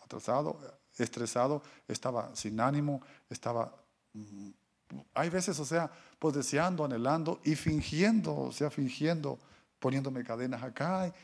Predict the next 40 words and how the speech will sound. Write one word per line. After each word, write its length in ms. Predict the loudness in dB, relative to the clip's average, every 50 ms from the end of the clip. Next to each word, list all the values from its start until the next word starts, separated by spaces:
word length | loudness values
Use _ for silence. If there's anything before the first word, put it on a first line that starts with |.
| -20 _ -2
y, 80 | 0 2
y 20 |
aparentando 520 | 2 4 4 2 2 2 2 2 2 2 0
lo 100 | -2 -2
que 100 | 0 0
no 120 | -2 0
tenía 800 | 0 -2 -2 0 0 0 0 0 0 -2 -2 -4 -6 -6 -8 -12 -14 -14 -14 -14 -18 _ _ _
y 100 | -8 -6
todo 240 | -2 -2 0 0 0
eso. 280 | -2 -2 -6 -10 -12 -12 _ _ _ _ _ _ _ _ _ _ 0
Ahora 360 | 4 4 6 6 4 2 0
usted 200 | -2 -2 -2 0
ya 100 | 0 0
sabe 240 | 2 2 2 2 2
lo 100 | 0 -2
que 120 | -4 -6
tengo, 520 | -4 -2 -2 0 0 -2 -4 -6 -6 -6 -8
usted 200 | -8 -10 -12 -12
sabe 180 | -10 -8 -8 -8
lo 100 | -8 -6
que 120 | -6 -6
soy. 280 | -4 0 0 0 0 -2 -6 -16 -20
<laughs> 240 | -20 -20 -20 -6 4
Alabado 400 | 6 8 8 8 8 6 6 6
Dios. 200 | 6 4 4 2 -4 -14 -10 0 6
Pero 180 | 8 10 12 12
ahora 260 | 12 12 12 12 12
soy 240 | 10 8 6 6 6
fel-, 320 | 6 6 6 6 6 4 0
soy 220 | 6 6 6 6
feliz, 600 | 6 4 4 4 4 4 4 4 2 0 -6 -16 _ _ _ _ _
o 80 | -6 -4
sea, 120 | -2 -2
siendo 380 | -2 2 2 2 2 2 0 0
como 260 | 0 0 2 2 -2
soy, 300 | 0 0 0 0 -2 -4 -10 _ _ _ _ _ _ _ _ _ _
tal 300 | 6 6 8 8 6 4
como 240 | 2 2 2 2 2 0
soy, 300 | 0 2 2 4 4 2
Señor. 440 | 2 0 -2 -2 -4 -6 -10 -14